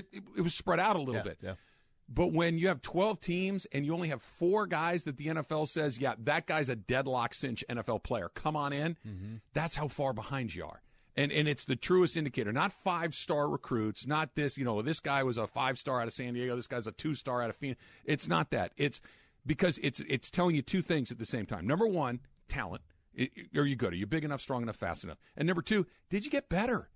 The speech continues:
Speaker 1: Did you get better when you got here? And this was the problem at S C. U C L A used to have two, three guys in the first round. U C L A used to have a,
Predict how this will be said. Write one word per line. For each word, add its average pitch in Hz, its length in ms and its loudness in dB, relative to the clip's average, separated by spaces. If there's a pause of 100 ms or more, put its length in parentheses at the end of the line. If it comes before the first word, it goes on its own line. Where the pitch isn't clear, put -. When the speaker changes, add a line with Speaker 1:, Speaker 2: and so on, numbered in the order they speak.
(580)
Speaker 1:
Did 220 160 4
you 226 80 0
get 240 160 2
better 214 200 6
when 190 140 4
you 160 80 0
got 165 300 2
here? 113 180 -2
And 104 160 2
this - 180 2
was 202 140 -2
the 139 60 -8
problem 131 360 0
at 113 60 -4
S 104 80 -6
C. 240 180 -2 (200)
U 214 200 2
C 285 200 2
L 233 160 4
A 240 80 4
used 160 220 -2
to 147 80 -2
have 110 100 -6
two, 120 160 0
three 113 220 -4
guys 104 260 -2
in 98 80 -8
the 98 40 -6
first 101 280 -6
round. 98 160 -4
U 151 80 -2
C 240 120 -2
L 208 120 2
A 202 100 2 (220)
used 160 180 -2
to 175 80 0
have 147 140 -2
a, 120 80 0